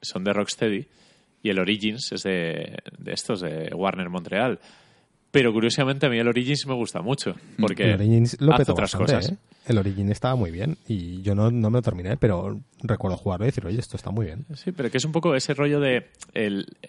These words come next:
Speaker 1: el equipo principal lo ha petado y están desarrollando otra cosa
Speaker 2: Mm.
Speaker 1: y se lo dejan al publisher un poco. Y esto ha pasado así, pero mal.
Speaker 2: Sí, pero por
Speaker 1: <laughs> Es
Speaker 2: ejemplo,
Speaker 1: como
Speaker 2: mira, Batman, eh, Arkham Knight, que volvió
Speaker 1: Sí.
Speaker 2: a ser de Rocksteady,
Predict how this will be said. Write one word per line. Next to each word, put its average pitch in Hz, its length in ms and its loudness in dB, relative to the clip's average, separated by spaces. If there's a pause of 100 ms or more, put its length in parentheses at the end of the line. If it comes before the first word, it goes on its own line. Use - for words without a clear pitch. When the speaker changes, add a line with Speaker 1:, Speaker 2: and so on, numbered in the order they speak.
(140)
Speaker 1:
el 113 140 -2
equipo 131 280 0
principal 135 680 0
lo 98 140 2
ha 107 60 0
petado 123 460 2 (320)
y 117 120 2
están 117 400 -2
desarrollando 107 680 -2
otra 104 240 0
cosa 113 300 0 (260)
Speaker 2:
Mm. 107 200 0
Speaker 1:
y 127 220 0 (200)
se - 180 -6
lo 101 80 0
dejan 113 220 0
al 110 100 -2
publisher 104 440 -2
un 87 100 -6
poco. 92 300 -4 (800)
Y 117 140 -2
esto 107 180 -2
ha - 20 2
pasado 147 220 -2
así, 151 160 -6
pero 127 320 -4
mal. 92 360 -6 (180)
Speaker 2:
Sí, - 140 -2
pero - 120 2
por 147 100 0
Speaker 1:
<laughs> - 0 -
Es - 80 0
Speaker 2:
ejemplo, 131 200 -2
Speaker 1:
como - 20 -6
Speaker 2:
mira, 117 300 0
Batman, 151 720 -2 (200)
eh, 123 220 0
Arkham 113 260 0
Knight, 113 240 -2
que - 100 -6
volvió 98 200 0
Speaker 1:
Sí. 101 80 2
Speaker 2:
a 98 40 2
ser 98 160 -2
de 101 100 0
Rocksteady, 117 500 0